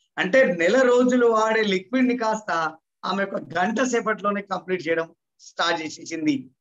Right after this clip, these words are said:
So వాటర్, ఎందుకంటే మనది ఎక్కువ, ఆ, quality and quantity ఉంటది కాబట్టి అది ఎక్కువ ఫోమ్ రావడం వల్ల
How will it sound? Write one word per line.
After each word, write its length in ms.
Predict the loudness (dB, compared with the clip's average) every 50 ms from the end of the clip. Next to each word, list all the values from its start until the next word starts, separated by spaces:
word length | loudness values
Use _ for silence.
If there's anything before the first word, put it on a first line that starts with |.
| _ _ _ _ -2 2
So 60 | 2
వాటర్, 460 | 4 6 6 6 4 4 2 0 0 0
ఎందుకంటే 420 | 0 2 2 2 2 2 0 2 0
మనది 360 | 0 -2 -2 -2 -4 -4 -4
ఎక్కువ, 680 | -6 -6 _ _ -2 0 2 2 2 0 0 -4 -6 -16 _ _ _ _ _ -6 -4
ఆ, 220 | -2 -2 -2 -2 -2
quality 500 | 0 0 2 0 0 -2 -2 -2 -2 0 0
and 160 | -2 -4 -6 -6 -6
quantity 460 | -4 -4 -4 -4 -6 -6 -4 -4 -4
ఉంటది 280 | -4 -4 -6 -6 -6 -6
కాబట్టి 640 | -4 -4 -4 -2 -2 -2 -4 -4 -6 -6 -6 -10 _ _ _ _ _ _ _ -8 -6
అది 160 | -4 -2 -2
ఎక్కువ 500 | -2 -2 -4 -6 _ -2 0 0 0 0
ఫోమ్ 220 | 0 0 0 0 0
రావడం 340 | 2 2 2 2 0 -2 -4 -4
వల్ల 240 | -4 -4 -2 0